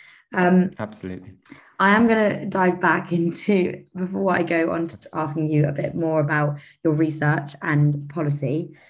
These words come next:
Speaker 1: um, I'm gonna go delve a little bit back, um, in, back to B D D, um, just very quickly, um, 'cause I had a
Speaker 2: Mm.
Speaker 1: few questions myself when I was,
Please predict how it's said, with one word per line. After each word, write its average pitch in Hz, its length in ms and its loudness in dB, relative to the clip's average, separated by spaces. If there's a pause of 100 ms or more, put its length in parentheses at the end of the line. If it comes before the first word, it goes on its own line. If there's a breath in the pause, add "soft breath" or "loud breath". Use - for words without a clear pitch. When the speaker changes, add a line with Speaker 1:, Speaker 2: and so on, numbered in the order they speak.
(300 loud breath)
Speaker 1:
um, 180 420 -4
I'm 180 160 -6
gonna 190 140 0
go 180 420 -4
delve 196 260 0
a 185 40 -4
little 170 160 -4
bit 160 180 -6
back, - 440 -6 (140)
um, 165 560 -6 (200)
in, 190 320 0 (140)
back 185 220 0
to 170 80 -10
B 160 420 -2
D 156 180 -4
D, 151 500 -6 (380 loud breath)
um, 160 560 2 (220)
just 151 160 0
very 160 260 -2
quickly, - 680 -6 (260 loud breath)
um, 170 140 2
'cause 165 140 -4
I 165 60 0
had 185 240 0
a 190 60 -2
Speaker 2:
Mm. - 80 -4
Speaker 1:
few 180 140 -2
questions 156 280 -4
myself 160 380 -4
when 165 140 -4
I 165 100 -4
was, 156 440 -8